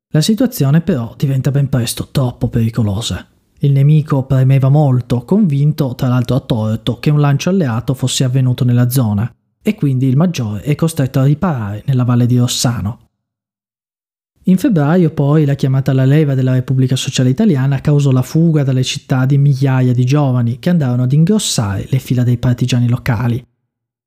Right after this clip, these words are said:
E non sempre, per dire la verità, questa iniezione di forze inesperte e disarmate fu un bene per le bande, le quali erano ancora malferme sulle loro gambe e quindi spesso l'ingrossarsi le rese solo più facili prede per i rastrellamenti nemici.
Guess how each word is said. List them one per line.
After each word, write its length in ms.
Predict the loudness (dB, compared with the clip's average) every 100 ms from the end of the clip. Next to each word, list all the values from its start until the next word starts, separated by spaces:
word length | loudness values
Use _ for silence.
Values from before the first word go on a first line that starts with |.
| _ _
E 80 | 0
non 160 | 2 2
sempre, 440 | 2 2 2 0
per 120 | 0
dire 180 | 0 2
la 120 | 2
verità, 520 | 2 0 0 0 0 0
questa 260 | -2 -2
iniezione 480 | 0 0 0 0 0
di 100 | 0
forze 300 | 0 0 0
inesperte 640 | -2 -2 -2 0 0 0
e 40 | 0
disarmate 680 | 2 2 2 0 0 -2 -2
fu 120 | 0
un 100 | 0
bene 240 | 2 2
per 160 | 0 0
le 100 | 2
bande, 560 | 2 2 0 0 -4 -8 _ _ _ -2
le 80 | -2
quali 440 | 0 0 2 2
erano 240 | 2 2 2
ancora 260 | 2 0
malferme 680 | 2 0 0 0 2 2 0
sulle 240 | 0 0
loro 200 | 2 2
gambe 580 | 2 2 2 0 0 -2
e 140 | -2
quindi 300 | -2 -2 0
spesso 500 | -2 -2 -2 0 -2
l'ingrossarsi 960 | 0 2 2 0 -2 -4 -2 -2 -2 -4
le 120 | 0 2
rese 260 | 2 2
solo 240 | 0 0 0
più 160 | -2
facili 440 | -2 -4 -2 -2 0
prede 500 | 0 0 -2 -4 -4
per 160 | 0
i 100 | 2
rastrellamenti 720 | 2 0 -2 0 2 2 0 0
nemici. 600 | 2 0 0 -4 -8